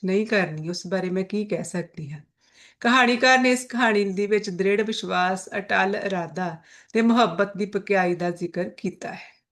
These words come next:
"ਮੈਨੂੰ ਜਾਣਨਾ ਹੈ" ਕਹਾਣੀ ਵਿੱਚ ਕਹਾਣੀਕਾਰ ਨੇ ਇਹ ਦੱਸਿਆ ਹੈ ਕਿ ਜਦੋਂ ਕੋਈ ਵਿਅਕਤੀ ਨੂੰ ਇਹ ਅਹਿਸਾਸ ਹੋ ਜਾਂਦਾ ਹੈ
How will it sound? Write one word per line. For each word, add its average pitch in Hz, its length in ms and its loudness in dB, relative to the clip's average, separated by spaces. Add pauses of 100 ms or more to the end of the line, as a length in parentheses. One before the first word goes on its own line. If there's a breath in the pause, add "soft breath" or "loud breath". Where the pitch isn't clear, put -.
(420)
"ਮੈਨੂੰ 233 320 6
ਜਾਣਨਾ 240 380 4
ਹੈ" 247 80 4
ਕਹਾਣੀ 233 400 2
ਵਿੱਚ 208 240 0
ਕਹਾਣੀਕਾਰ 196 680 0
ਨੇ 185 80 -2
ਇਹ 214 120 2
ਦੱਸਿਆ 185 360 -4
ਹੈ 175 200 -4
ਕਿ 175 120 -2
ਜਦੋਂ 208 260 2
ਕੋਈ 240 120 4
ਵਿਅਕਤੀ 202 400 0
ਨੂੰ 202 200 -2
ਇਹ 220 260 4
ਅਹਿਸਾਸ 190 460 2
ਹੋ 214 80 0
ਜਾਂਦਾ 180 340 -2
ਹੈ 180 260 -6